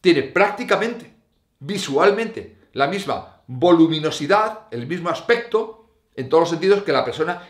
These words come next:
que sí, supuestamente, lo trabaja. Luego, no se da cuenta de que la persona de la izquierda trabaja todos los días de su vida y tiene un desarrollo muscular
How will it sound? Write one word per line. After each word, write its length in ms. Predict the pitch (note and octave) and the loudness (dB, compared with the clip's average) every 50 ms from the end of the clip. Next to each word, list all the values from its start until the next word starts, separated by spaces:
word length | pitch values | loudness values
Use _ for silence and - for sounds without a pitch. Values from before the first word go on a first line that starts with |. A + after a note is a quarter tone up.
| _ _ | _ _
que 140 | - E3+ D#3 | -2 -2 -2
sí, 360 | - - F#3 F3+ F3+ - - _ | -2 -4 -6 -8 -8 -12 -20 _
supuestamente, 580 | - C#3 C3 C#3+ C#3+ D3 D#3+ C#3+ D3+ D3 D3 D#3 | -8 -6 -6 -6 -4 -2 -2 -2 -2 -2 -2 0
lo 140 | D3+ B2 | 0 0
trabaja. 460 | - F#2+ F#2 F2 F#2 - - - - _ _ _ _ _ _ - - _ | 0 -2 -6 -8 -10 -12 -16 -20 -20 _ _ _ _ _ _ -20 -14 _
Luego, 540 | - - B2+ A#2 A2+ - - - - _ _ _ _ _ _ _ _ | 2 2 2 2 2 -2 -4 -14 -20 _ _ _ _ _ _ _ _
no 200 | - F#2+ G2 G2 | -12 -10 -8 -8
se 160 | - - A#2+ | -6 -2 0
da 140 | A#2+ B2 C3 | 2 2 4
cuenta 260 | C#3+ E3 E3 E3 F3+ | 4 2 4 4 4
de 140 | C#3+ C3 A2 | 4 2 2
que 100 | G2+ G#2+ | 2 0
la 140 | G#2+ G#2 F#2+ | 0 0 0
persona 340 | - F#2 - - B2+ C3 B2+ | -2 -4 -6 -4 -2 -2 2
de 120 | A#2+ C#3 | 4 4
la 80 | C#3 C#3 | 4 4
izquierda 760 | C#3 C#3+ - - G3 G3+ F#3+ D#3+ E3+ G3 F#3+ - - - _ _ _ _ _ _ _ _ _ _ _ _ _ _ _ _ _ | 4 2 -2 2 4 4 4 4 2 -2 -4 -6 -12 -20 _ _ _ _ _ _ _ _ _ _ _ _ _ _ _ _ _
trabaja 640 | _ - C3+ - E3 D#3+ C#3+ B2 F#2 - - - _ | _ 4 6 6 6 4 2 -2 -6 -8 -12 -20 _
todos 320 | _ F3 F3 F3+ G3 G#3 G3+ | _ 6 6 8 8 8 6
los 140 | F#3 D3+ | 6 4
días 220 | C#3 D3+ E3 F3 E3 | 4 2 2 2 2
de 80 | F#3+ | 0
su 140 | F3+ - G3+ | -2 0 -2
vida 220 | F#3+ G3+ F#3+ G#3 E3 | 0 0 0 -2 -2
y 80 | C#3+ | -2
tiene 200 | - D#3 D3 D3 | -4 -4 -4 -4
un 80 | D#3 D3 | -4 -6
desarrollo 440 | D#3 D3+ - D3 C#3 D#3 D#3+ D#3 C#3+ | -6 -4 -4 -2 0 0 0 0 -2
muscular 600 | C#3+ C3 - C#3 D#3 F#3 G3 G3 - - - | -6 -8 -6 -2 0 0 0 -2 -4 -12 -18